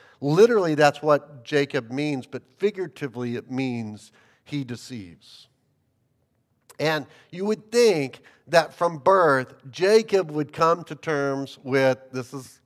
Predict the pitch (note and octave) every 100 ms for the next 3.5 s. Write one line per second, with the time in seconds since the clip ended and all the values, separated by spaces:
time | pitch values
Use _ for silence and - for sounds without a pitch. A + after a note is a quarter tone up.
0 | - A#2 A2+ B2 - A2+ B2+ B2+ B2+ B2+
1 | A#2 B2+ C3 B2 A#2+ B2+ B2+ A#2 D#2+ _
2 | _ _ _ _ _ G#2 G#2+ A2+ A#2+ A2
3 | G2 G2 A#2 A#2+